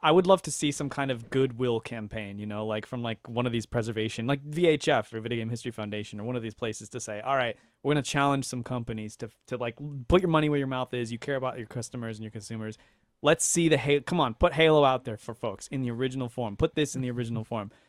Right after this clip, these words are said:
You know, why, why not put 'em, make 'em put their money where their mouth is? 'Cause if you could show that it doesn't harm anyone and, in fact, makes it better for everyone,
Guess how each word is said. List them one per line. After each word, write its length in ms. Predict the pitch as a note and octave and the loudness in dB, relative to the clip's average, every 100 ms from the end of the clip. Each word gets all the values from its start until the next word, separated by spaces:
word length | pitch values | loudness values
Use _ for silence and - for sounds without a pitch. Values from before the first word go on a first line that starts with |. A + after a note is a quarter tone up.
| _ _ | _ _
You 100 | F4+ | -4
know, 140 | C4 C4 | 0 0
why, 180 | B3 - | 0 2
why 140 | A3 | 2
not 200 | A#3+ - | 2 4
put 120 | G#3+ | 6
'em, 100 | A3 F3 | 6 6
make 260 | E3 F#3+ | 6 6
'em 100 | G#3 | 4
put 160 | F#3+ G3 | 2 2
their 80 | F#3 | 4
money 220 | F3 F3+ | 4 6
where 120 | F3 | 6
their 100 | D#3+ | 6
mouth 280 | D#3 D#3+ - | 6 4 2
is? 200 | F#2+ - | -2 -2
'Cause 180 | - C#3+ | -2 -2
if 100 | - | -2
you 80 | F#3 | -4
could 140 | D#3 | -4
show 320 | - E3+ F3+ | 0 2 2
that 140 | D#3 B2 | 2 0
it 120 | A#2+ | 2
doesn't 240 | D3+ D#3 | 2 2
harm 340 | A#2 B2 C#3 C#3+ | -2 -2 0 -2
anyone 540 | A2+ G#2 G2 F#2+ G#2 | -4 -6 -6 -8 -8
and, 140 | G#2+ A#2 | -6 -6
in 80 | |
fact, 260 | A2+ A#2+ A2+ | -2 -2 -2
makes 340 | A#2 A#2+ - | -4 -4 -4
it 140 | A#2+ A2 | -8 -2
better 300 | A2 A2+ G#2 | 0 2 0
for 140 | - | -4
everyone, 560 | G#2 - A2+ G#2 - | -8 -6 -8 -8 -12